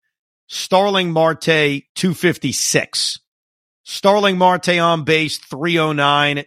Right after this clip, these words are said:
Jeff McNeil, three twenty-nine. O P S, Jeff McNeil, six fifty-seven.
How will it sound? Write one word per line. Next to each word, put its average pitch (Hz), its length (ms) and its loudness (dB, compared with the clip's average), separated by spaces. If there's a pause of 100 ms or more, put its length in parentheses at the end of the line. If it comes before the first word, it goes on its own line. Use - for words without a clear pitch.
Jeff 160 320 0
McNeil, 139 680 -4
three 147 340 -4
twenty-nine. 120 760 -2 (540)
O 180 180 0
P 180 300 -2
S, 147 300 0
Jeff 156 280 -4
McNeil, 151 420 -6
six - 300 -10
fifty-seven. 170 840 -2